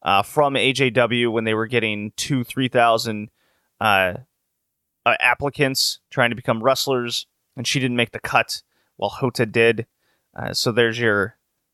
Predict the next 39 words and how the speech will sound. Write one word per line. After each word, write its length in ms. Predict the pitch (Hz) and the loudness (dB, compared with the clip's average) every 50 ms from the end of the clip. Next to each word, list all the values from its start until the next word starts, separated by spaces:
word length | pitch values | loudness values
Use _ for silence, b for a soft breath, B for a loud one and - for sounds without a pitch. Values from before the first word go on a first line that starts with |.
| _ _ _ | _ _ _
it, 340 | - 123 143 143 147 151 131 - | -2 0 2 4 4 4 4 2
it 80 | 147 | 2
had 160 | 147 165 165 156 | 2 2 2 2
a 40 | |
good 220 | 143 127 160 139 107 | 2 0 0 2 4
backstory, 680 | 139 127 120 - - - - 127 117 113 113 110 107 | 2 2 2 0 -2 -2 0 0 2 2 2 2 0
and, 300 | 104 104 107 104 123 - | 0 -2 -4 -10 -8 -2
uh, 160 | - 101 95 90 | 0 0 0 0
even 240 | - 107 123 117 113 | 0 -2 -4 -4 -4
in 80 | 113 110 | -4 -4
the 60 | 104 | -4
post 300 | - - 117 107 104 - | -2 -2 -2 -2 -2 -4
and 140 | 107 107 - | -8 -10 -8
pre-match 340 | - 110 104 101 98 - - | -6 -4 -2 -2 -2 -4 -4
comments, 580 | - 117 98 95 95 90 98 - - - - _ _ _ _ _ _ _ _ | -4 -2 -2 -2 -2 -4 -6 -4 -6 -6 -6 _ _ _ _ _ _ _ _
they 440 | - 120 117 107 101 95 92 90 65 | -4 0 2 2 2 2 0 -2 -2
went 260 | 69 104 107 104 101 | 0 0 0 0 0
into 380 | 98 104 - - 110 101 101 | -4 -6 -6 -4 -2 -2 0
that 280 | 98 101 95 92 - - | 2 2 2 2 0 -2
pretty 200 | - 117 101 98 | -6 -6 -6 -4
well. 420 | 101 117 131 135 131 127 127 123 _ _ _ _ _ _ _ _ _ _ _ _ _ _ _ _ _ _ _ _ _ _ - b b b b b b b b b | 2 4 4 4 4 2 0 -2 _ _ _ _ _ _ _ _ _ _ _ _ _ _ _ _ _ _ _ _ _ _ -20 b b b b b b b b b
The 140 | 123 120 - | 0 2 4
Aja 220 | - 143 147 135 | 4 4 4 2
Kong 220 | - 151 151 143 127 | 2 2 2 2 4
Bull 140 | 135 135 | 2 0
Nakano 420 | 127 120 - 139 139 139 139 135 131 | 0 0 2 2 4 4 4 4 2
taking 340 | 123 - 139 123 - 131 123 | 4 2 0 0 2 2 4
on 240 | 120 117 117 113 | 4 4 4 2
Eagle 280 | 110 - 127 113 127 123 | 0 -2 -4 -2 -2 -2
Sawai 320 | - - 113 117 120 113 | -2 0 4 4 4 4
and 80 | 107 113 | 4 2
Harley 240 | 123 123 110 110 110 | 2 0 0 2 0
Saito, 640 | - - 139 127 127 - 151 135 131 131 127 117 - | 0 0 0 0 0 2 2 4 4 4 4 2 2
I 120 | - 107 | 0 -2
praised 340 | - - - 131 117 113 - | -2 -2 -2 -2 -2 -2 -4
the 60 | 117 | -8
hell 200 | 117 131 123 120 | -2 0 2 4
out 160 | 123 120 120 120 | 4 4 4 4
of. 260 | 117 113 113 - | 2 0 0 -6